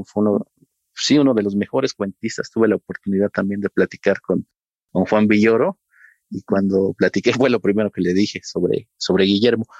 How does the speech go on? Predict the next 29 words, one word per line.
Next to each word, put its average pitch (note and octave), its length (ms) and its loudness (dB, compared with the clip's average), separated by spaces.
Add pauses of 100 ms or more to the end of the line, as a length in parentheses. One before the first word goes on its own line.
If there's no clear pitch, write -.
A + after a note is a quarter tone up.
(280)
Pero, C#3+ 420 2 (100)
eh, G#2+ 240 0 (560)
en B2 120 4
la A#2 100 2
poesía D#3+ 420 0 (200)
creo B2 180 -2
que B2+ 100 0
no, A#2 140 4
nunca C#3+ 360 4
he - 20 -6
tenido A2 340 -4
algún G#2+ 260 -2
taller A#2 380 0
como A2+ 260 -12
tal, C#3+ 360 0
eh, G2 240 -4 (160)
he G#2+ 80 -2
sido A2+ 260 0
lector, C#3 400 0 (320)
y G#2 60 2
además G#2+ 360 2
me B2+ 120 2
han A2+ 80 -2
ayudado G#2 380 0
algunos G#2 580 -6
libros, G#2+ 560 0
este, - 360 -8
de F#2 80 0
Adela F#2+ 520 0